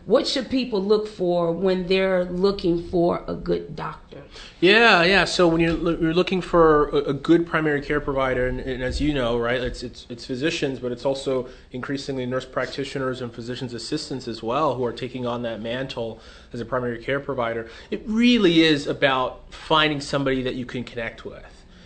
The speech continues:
Speaker 2: and finding that person, him or her, um, and making sure that,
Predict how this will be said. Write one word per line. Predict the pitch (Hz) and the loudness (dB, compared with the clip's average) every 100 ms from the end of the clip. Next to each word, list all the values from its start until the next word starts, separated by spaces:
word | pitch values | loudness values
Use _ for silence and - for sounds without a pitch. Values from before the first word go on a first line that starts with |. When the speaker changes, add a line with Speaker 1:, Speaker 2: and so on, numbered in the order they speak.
| - | -10
Speaker 2:
and | 143 139 | -6 -4
finding | - 165 175 170 165 156 143 139 - | 2 6 6 4 2 2 0 -4 -4
that | 139 139 - | 0 0 -2
person, | - 143 139 143 135 | -4 -4 -2 -6 -6
him | 139 139 | -6 -6
or | 123 | -4
her, | 135 135 131 127 127 - - - | 0 2 2 -2 -6 -20 -20 -10
um, | 131 127 123 123 127 | -2 0 0 -2 -4
and | 143 139 | -4 0
making | 151 156 156 | 0 0 -6
sure | 143 - 147 147 | -6 0 2 2
that, | 143 139 139 135 131 - - | 2 2 2 0 -2 -8 -18